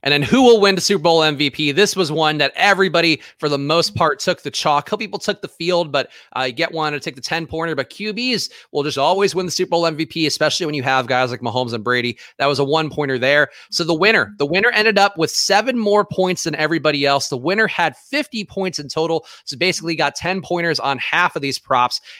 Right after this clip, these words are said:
And that winner, uh, drum roll, and how do we, drum roll, Thomas E. James is our winner. I don't know if you know that name. I don't know if he's a follower of mine or yours, or if he's just somebody hunting for, uh, weak prop markets <laughs> and giveaways of Top Shot cards and Venmos.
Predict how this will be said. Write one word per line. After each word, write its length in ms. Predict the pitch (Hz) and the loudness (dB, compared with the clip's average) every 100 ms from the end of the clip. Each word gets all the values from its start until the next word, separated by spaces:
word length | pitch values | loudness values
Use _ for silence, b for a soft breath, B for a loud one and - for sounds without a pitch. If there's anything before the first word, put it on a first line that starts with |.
| B | B
And 140 | 131 | -2
that 240 | 175 220 175 | 2 2 2
winner, 360 | 196 202 190 - | 0 2 0 0
uh, 160 | 143 139 | 0 0
drum 460 | 117 156 196 180 | -2 0 0 2
roll, 240 | 170 165 151 | 2 2 0
and 80 | |
how 80 | 143 | -4
do 60 | 139 | -6
we, 100 | 135 - - - - - - - - | -8 -10 -12 -10 -10 -12 -10 -8 -4
drum 340 | - 196 196 | 2 4 4
roll, 480 | 185 175 165 165 - B B - | 6 6 6 6 0 B B -10
Thomas 480 | - 214 285 359 - | 2 4 4 2 -6
E. 180 | 226 247 | -8 -8
James 680 | 175 160 180 156 90 - - | -6 -4 -2 -4 -8 -14 -12
is 120 | 123 | -8
our 160 | 131 139 | -6 -4
winner. 260 | 139 135 120 | -2 -2 0
I 60 | |
don't 100 | 160 | 2
know 60 | 226 | 0
if 100 | 226 | -2
you 80 | 226 | -4
know 220 | 233 240 | 0 2
that 180 | 233 220 | 2 0
name. 260 | 226 240 | -2 0
I 100 | 202 | -2
don't 120 | 190 185 | -2 0
know 120 | 185 | -2
if 100 | 190 | -4
he's 160 | 190 | -10
a 40 | - | -8
follower 400 | - 190 190 185 | 0 4 4 2
of 40 | |
mine 320 | 165 180 185 | 0 0 0
or 20 | 175 | -2
yours, 480 | 156 196 220 208 | -4 0 2 0
or 140 | 156 147 | -2 -8
if 80 | 143 | -6
he's 160 | 156 | -6
just 140 | 147 - | -4 -2
somebody 380 | 165 160 147 - B | 0 0 -2 -6 B
hunting 480 | - 220 226 180 135 | -2 0 0 -2 -4
for, 300 | 107 127 117 B B | -2 0 0 B B
uh, 140 | 113 123 | -8 -6
weak 220 | 131 214 - | -6 -8 -8
prop 320 | _ 175 190 170 | _ 4 4 4
markets 540 | 147 135 127 - - - | 2 2 0 0 -2 0
<laughs> 80 | 247 | 0
and 140 | 170 | 2
giveaways 420 | 170 185 180 175 | 2 4 4 4
of 100 | 139 | 0
Top 260 | - 156 170 | 0 2 2
Shot 300 | - 147 135 | 0 -2 0
cards 300 | 156 143 135 | -2 -2 -4
and 140 | 123 | -4
Venmos. 520 | 135 156 143 117 110 | -4 -2 -2 -4 -6